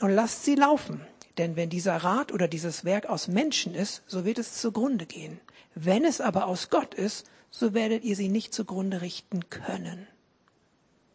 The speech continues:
Kurz vorher werden drei, vier andere aufgezählt, die auch irgendwie Aufruhr gemacht haben in Jerusalem. Da heißt es, hey, das hat sich wieder zerschlagen. Da waren so vierhundert ein bisschen aufmüpfig und dann, äh, dann war wieder vorbei.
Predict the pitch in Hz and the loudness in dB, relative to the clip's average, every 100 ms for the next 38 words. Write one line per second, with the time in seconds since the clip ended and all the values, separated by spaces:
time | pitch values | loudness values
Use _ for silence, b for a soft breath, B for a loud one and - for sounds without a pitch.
0 | _ _ _ - - 208 - 196 190 185 | _ _ _ -20 0 0 4 4 4 4
1 | 190 190 185 - - 196 - 208 214 254 | 4 4 2 -4 -2 0 4 4 6 4
2 | 208 233 - 208 - 202 196 214 214 240 | 6 4 4 0 2 2 4 6 6 6
3 | 233 214 220 254 - - 262 220 214 220 | 6 6 8 6 8 8 10 10 8 4
4 | - 226 208 208 202 202 208 196 202 196 | 4 6 6 4 6 6 6 4 4 4
5 | 185 190 202 240 240 B - 190 240 - | 2 2 2 2 2 B -4 2 2 4
6 | 220 - 196 180 - - - 190 202 170 | 2 2 2 2 0 0 2 2 2 -2
7 | - B - 180 196 190 190 - 202 185 | -6 B -2 2 4 4 2 2 4 6
8 | 196 196 196 180 - 190 226 220 202 190 | 6 4 2 -2 0 2 2 2 2 2
9 | - 196 - B B - 202 196 190 190 | 2 0 0 B B 2 4 6 4 4
10 | - 185 185 180 196 226 - 190 196 190 | 4 6 6 4 2 -4 -2 2 4 4
11 | 185 180 - 196 185 175 165 | 4 2 2 2 2 -2 -6